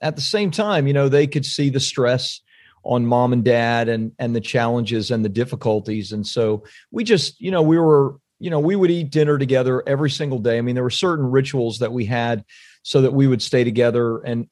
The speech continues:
and close as a family. And so we made sure to, to keep those things. Um, probably, uh, you know, some of the things that we did, um, eh, you know, became,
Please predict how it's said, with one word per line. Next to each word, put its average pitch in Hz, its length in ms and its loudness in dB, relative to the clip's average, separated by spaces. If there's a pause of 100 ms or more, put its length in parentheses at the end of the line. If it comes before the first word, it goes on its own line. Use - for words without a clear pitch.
and 120 180 -4
close 127 380 0
as 113 120 -6
a 113 60 -8
family. 117 540 -4
And 113 120 -4
so 117 460 0
we 139 140 0
made 160 260 0
sure 156 220 0
to, 127 120 2
to - 220 -18
keep 156 320 -6
those 131 320 0
things. 123 480 -2 (460)
Um, 123 200 -2
probably, 139 880 4
uh, 123 300 0
you 147 180 -4
know, 135 120 0
some 170 220 -2
of 160 60 0
the 139 80 0
things 139 280 -2
that 143 100 0
we 123 120 -2
did, 123 480 2 (400)
um, 117 640 -4 (280)
eh, 50 140 -10 (220)
you 165 120 -4
know, 127 120 4
became, 135 800 -2